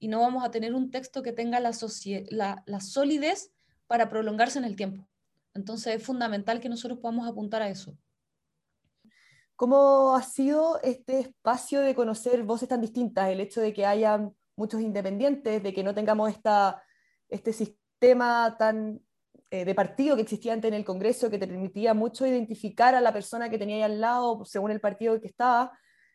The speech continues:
Speaker 2: Eh, hoy en día, el, como dicen por ahí, el naipe está súper variado, este hecho de que sean muchos, eh, líderes locales, líderes de distintas banderas de lucha. ¿Cómo ha sido este proceso esta semana? Quizás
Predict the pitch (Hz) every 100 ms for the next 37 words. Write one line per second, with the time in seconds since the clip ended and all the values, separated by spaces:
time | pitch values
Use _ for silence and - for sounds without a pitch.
0 | _ - 185 180 - - 226 254 233 269
1 | 254 226 220 214 - 208 196 214 247 226
2 | 220 196 214 220 214 226 220 - 226 233
3 | 247 240 220 254 233 202 208 208 196 196
4 | 202 190 185 - 196 196 208 208 202 196
5 | - _ _ - 185 208 220 202 180 -
6 | 269 233 214 208 202 _ _ _ _ _
7 | _ _ _ 190 208 202 202 190 190 233
8 | 208 208 190 202 202 190 202 262 - 220
9 | 214 - _ _ _ _ _ _ _ 285
10 | 302 339 330 302 302 294 285 262 262 254
11 | 262 262 254 262 226 262 254 202 180 202
12 | 214